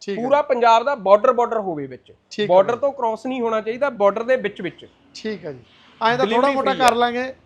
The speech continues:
Speaker 1: ਬਾਰਡਰ ਤੋਂ ਵੀ ਅੱਗੇ। ਤੇ ਬਾਈ, ਇਸ ਤੋਂ ਬਾਅਦ ਜੇ ਗੱਲ ਕਰੀਏ, ਹੁਣ ਆ ਗਈ ਬੈੱਡਾਂ ਦੀ ਗੱਲ।
Speaker 2: ਹਾਂਜੀ।
Speaker 1: ਬੈੱਡਾਂ ਦੀ ਨਾ ਕੁਆਲਿਟੀ ਮੈਂ ਹੁਣ ਦੇਖੀ ਆ, ਮੈਨੂੰ ਪਤਾ ਲੱਗ ਗਿਆ, ਕਿਉਂਕਿ ਆਪਾਂ ਵੀ ਦਰਵਾਜ਼ੇ ਦੀ ਫੈਕਟਰੀ ਲਾਈ ਆ।
Speaker 2: ਹਾਂਜੀ।
Speaker 1: ਵੀ ਤੁਸੀਂ ਕਿਹੜਾ ਬੋਰਡ ਵਰਤਦੇ ਹੋ, ਕਿਹੜਾ
Speaker 2: ਬੋਰਡ,
Speaker 1: ਸਰਮੈਕਾ ਵਰਤਦੇ
Speaker 2: ਬੋਰਡ
Speaker 1: ਹੋ?
Speaker 2: ਸਰ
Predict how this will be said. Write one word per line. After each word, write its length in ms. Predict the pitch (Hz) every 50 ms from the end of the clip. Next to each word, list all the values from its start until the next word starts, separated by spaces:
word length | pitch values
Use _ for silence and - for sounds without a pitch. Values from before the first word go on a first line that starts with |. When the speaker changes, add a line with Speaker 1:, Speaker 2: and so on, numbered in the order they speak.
| _ _ _ - - - 233
Speaker 1:
ਬਾਰਡਰ 280 | 214 226 226 220 233 233
ਤੋਂ 160 | 208 262 254
ਵੀ 140 | 262 277 262
ਅੱਗੇ। 320 | 233 208 226 - 294 240 233 - - - -
ਤੇ 300 | 254 240 - 285 285 277 277
ਬਾਈ, 140 | 285 320 320
ਇਸ 180 | 294 277 262 269
ਤੋਂ 120 | - 285
ਬਾਅਦ 160 | 269 285 294
ਜੇ 80 | 302 285
ਗੱਲ 240 | 240 254 247 247 254
ਕਰੀਏ, 180 | 254 247 262
ਹੁਣ 120 | 247 247 247
ਆ 80 | 247
ਗਈ 100 | 247 269
ਬੈੱਡਾਂ 300 | 240 240 233 202 208 208
ਦੀ 140 | 202 202 190
ਗੱਲ। 200 | 185 170 156 143 - _ -
Speaker 2:
ਹਾਂਜੀ। 360 | 160 156 156 151 135 131 113 - -
Speaker 1:
ਬੈੱਡਾਂ 320 | 208 233 247 220 262 269 269
ਦੀ 80 | 294
ਨਾ 140 | 285 320 320
ਕੁਆਲਿਟੀ 420 | 302 - 269 262 254 254 220 269 262
ਮੈਂ 220 | 254 247 247 247
ਹੁਣ 120 | 254 262
ਦੇਖੀ 300 | 214 233 226 226 - 247
ਆ, 60 | 262 247
ਮੈਨੂੰ 240 | 233 233 240 254
ਪਤਾ 160 | 262 247 220 233
ਲੱਗ 60 | 233
ਗਿਆ, 100 | 226 226
ਕਿਉਂਕਿ 240 | 214 254 254 247 254
ਆਪਾਂ 280 | 226 220 - - 254
ਵੀ 80 | 262 262
ਦਰਵਾਜ਼ੇ 340 | 220 226 226 226 214 202 226
ਦੀ 80 | 233
ਫੈਕਟਰੀ 280 | 196 220 214 208 208 208
ਲਾਈ 260 | 202 190 175 175 170
ਆ। 80 | 151 - _ _ - 180
Speaker 2:
ਹਾਂਜੀ। 260 | 170 170 151 123 117
Speaker 1:
ਵੀ 100 | 254 269
ਤੁਸੀਂ 280 | 277 285 240 254 277
ਕਿਹੜਾ 280 | - - 262 277 320 302
ਬੋਰਡ 220 | 269 262 240 233
ਵਰਤਦੇ 380 | 226 226 226 220 226 - 240 254
ਹੋ, 60 | 202
ਕਿਹੜਾ 160 | 160 185 208
Speaker 2:
ਬੋਰਡ, 140 | 226 254 269
Speaker 1:
ਸਰਮੈਕਾ 360 | 254 233 226 220 220 - 214
ਵਰਤਦੇ 200 | 220 220 156 165
Speaker 2:
ਬੋਰਡ 160 | 180 208 240 254
Speaker 1:
ਹੋ? 80 | 247
Speaker 2:
ਸਰ 220 | 247 240 - 180